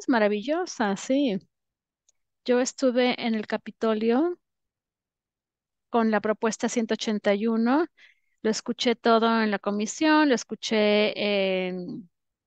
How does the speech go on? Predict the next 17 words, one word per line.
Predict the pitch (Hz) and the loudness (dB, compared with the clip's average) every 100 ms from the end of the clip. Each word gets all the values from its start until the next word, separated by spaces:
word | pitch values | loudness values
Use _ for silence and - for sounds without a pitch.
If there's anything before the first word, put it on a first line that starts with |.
| _ _ - | _ _ -8
ahí, | 208 202 226 247 302 320 294 | -4 -4 -4 -4 -4 -4 -2
en | 233 196 190 | -2 -2 -2
todos | 214 220 | 0 0
los | 208 185 | 0 -2
debates, | 196 240 269 - - 247 247 247 - - _ _ _ _ _ _ | 0 4 2 2 2 4 4 2 -4 -18 _ _ _ _ _ _
y | 254 247 247 240 240 233 _ _ _ - | -4 -2 0 0 -2 -4 _ _ _ -6
éramos | 247 254 254 262 262 262 262 - - _ - - | 0 2 2 2 2 2 0 -6 -12 _ -20 -6
de | 247 233 | -2 0
que | - 220 | 0 -2
cuarenta | - 214 214 220 | 0 -4 -2 -2
y | 214 | -2
seis | - 247 269 | 2 2 4
a | |
diecinueve | 233 220 226 226 240 262 285 240 | 2 0 -4 -2 0 0 0 -2
en | |
la | 214 | -4
Cámara, | - 247 254 262 294 | -4 -2 -2 0 -2